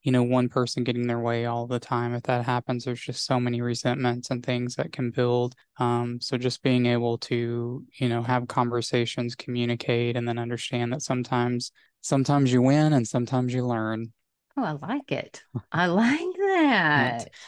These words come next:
Speaker 1: I can't take credit for that. That was, I think we talked about this in a previous episode too, that senior citizens pageant I went to, the lady said, um,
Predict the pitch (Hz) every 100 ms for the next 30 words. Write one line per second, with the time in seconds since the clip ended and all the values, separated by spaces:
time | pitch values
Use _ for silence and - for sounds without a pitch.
0 | - 127 - 135 127 135 - 123 120 -
1 | 123 123 120 131 131 131 139 131 127 127
2 | 127 120 - 123 - 123 139 123 - 123
3 | 123 123 131 - 127 131 127 - 127 123
4 | 127 - - - - 131 123 117 - 127
5 | 120 127 123 120 - 123 120 123 120 120
6 | 120 - 127 120 117 117 120 117 - 120
7 | 113 _ _ _ _ _ _ 123 117 117
8 | 120 123